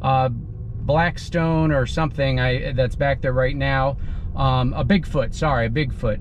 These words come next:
Bighorn. Let's go with Bighorn. Um, they got in probably through this entrance. Most of the campsites have an in and an out, which makes it a little bit easier and almost like a, a giant pull through.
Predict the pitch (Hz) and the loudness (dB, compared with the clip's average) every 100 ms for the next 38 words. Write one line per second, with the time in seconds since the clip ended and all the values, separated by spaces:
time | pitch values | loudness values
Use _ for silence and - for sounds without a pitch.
0 | - 117 175 139 135 107 - - - 120 | -2 2 2 2 0 0 -2 -2 -2 0
1 | - 135 147 139 131 107 101 98 - - | 2 2 2 0 0 0 -2 -2 -4 -4
2 | - - 151 143 139 127 165 180 202 170 | -2 -2 2 2 2 4 4 4 2 2
3 | 180 180 180 175 170 - 196 214 208 196 | 2 2 4 2 0 0 2 2 2 2
4 | 190 180 170 - 170 156 175 165 - 143 | 2 2 2 0 2 4 2 2 -2 0
5 | 127 131 107 - - - - 151 180 220 | 2 2 2 0 -2 -2 0 4 6 6
6 | - 247 202 202 196 - 180 165 - 165 | 2 0 2 2 2 2 2 2 2 2
7 | 160 165 180 180 170 160 156 160 139 139 | 4 2 2 4 4 4 4 4 2 2
8 | 151 - 160 156 160 147 151 165 160 160 | -2 2 2 2 2 2 2 4 4 6
9 | 165 156 143 139 123 - - - 151 160 | 4 4 0 0 0 -2 -4 0 4 6
10 | 156 - 151 131 160 139 - - 143 120 | 4 4 2 0 0 2 2 0 -2 2
11 | 156 156 - 170 160 - - 107 101 | 2 2 2 2 2 2 0 0 0